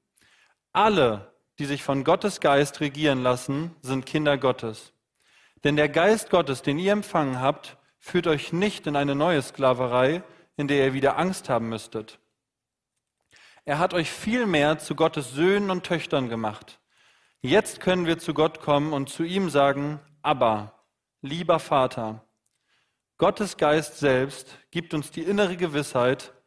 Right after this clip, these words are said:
dass wir Gottes Kinder sind. Als seine Kinder aber sind wir gemeinsam mit Christus auch seine Erben.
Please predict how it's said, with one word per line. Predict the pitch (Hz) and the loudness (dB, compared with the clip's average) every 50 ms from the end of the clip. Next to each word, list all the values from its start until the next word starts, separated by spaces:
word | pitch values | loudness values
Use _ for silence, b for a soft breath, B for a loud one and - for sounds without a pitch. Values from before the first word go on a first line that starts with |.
| _ _ _ _ _ _ | _ _ _ _ _ _
dass | 139 127 - | -6 -4 -2
wir | - 135 | -4 -4
Gottes | 120 131 131 131 143 127 - | -2 -2 -2 -2 -4 -10 -8
Kinder | - - 135 127 120 113 110 | -4 -4 -4 -2 -2 -4 -4
sind. | 98 110 104 101 107 - - _ _ _ _ _ _ _ _ _ b b b b b b b b b _ | -6 -8 -10 -10 -12 -14 -20 _ _ _ _ _ _ _ _ _ b b b b b b b b b _
Als | 156 170 208 220 - - | 2 2 2 2 2 2
seine | 202 190 190 190 185 | 2 4 4 0 -2
Kinder | - - 185 170 143 131 135 151 170 170 - - _ _ _ _ | 0 -2 0 2 4 4 4 4 2 0 -6 -14 _ _ _ _
aber | - 139 139 143 147 143 | -2 0 2 4 4 2
sind | 131 131 147 151 147 139 | 4 0 -2 -2 -2 -2
wir | 147 165 175 190 208 214 - - _ _ | -2 0 0 0 -2 -4 -10 -18 _ _
gemeinsam | - 135 120 120 120 135 165 220 233 202 139 139 131 131 | -6 -4 -4 0 2 2 4 4 2 2 2 2 2 2
mit | 131 123 - | 0 -4 -4
Christus | - - 147 139 127 - - 151 156 165 - - - _ _ _ _ | -4 -2 -2 -2 -2 -4 -4 -4 -4 -4 -8 -14 -20 _ _ _ _
auch | - 131 123 | -8 -8 -6
seine | 127 - 143 143 165 170 151 | 0 0 0 2 0 0 0
Erben. | 156 147 139 127 120 113 110 107 107 | 2 4 4 4 2 -4 -8 -10 -14